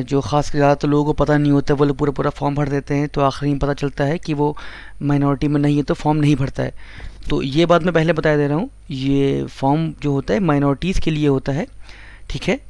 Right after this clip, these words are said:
क्योंकि देखिए इसमें लिखा हुआ है Ministry of Minority Affair।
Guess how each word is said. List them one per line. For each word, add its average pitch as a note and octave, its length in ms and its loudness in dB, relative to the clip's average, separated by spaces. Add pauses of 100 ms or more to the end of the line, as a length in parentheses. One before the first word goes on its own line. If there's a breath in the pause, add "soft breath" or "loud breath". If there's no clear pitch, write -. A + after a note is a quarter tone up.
(360 loud breath)
क्योंकि D3+ 120 2
देखिए D3 200 0
इसमें F#3 160 6
लिखा D#3 240 0
हुआ C3+ 200 2
है - 60 -8 (180)
Ministry D3 420 2
of F#3 160 0
Minority C#3+ 480 2
Affair। C#3 300 2